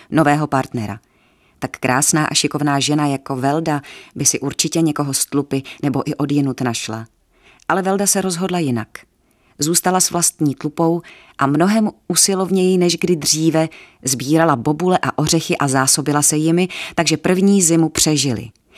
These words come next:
Děti i ty nejmladší museli pomáhat. Lov zubrů byl toho roku velmi úspěšný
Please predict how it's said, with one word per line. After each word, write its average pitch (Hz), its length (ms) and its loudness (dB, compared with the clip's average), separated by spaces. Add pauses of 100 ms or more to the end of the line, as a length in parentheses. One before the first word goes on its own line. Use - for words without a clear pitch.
(120)
Děti 165 460 0
i 214 80 2
ty 220 140 2
nejmladší 190 560 2
museli 147 340 0
pomáhat. 135 560 -2 (520)
Lov 147 220 0
zubrů 170 440 2
byl 151 260 2
toho 151 280 2
roku 147 200 -2
velmi 139 260 0
úspěšný 185 800 2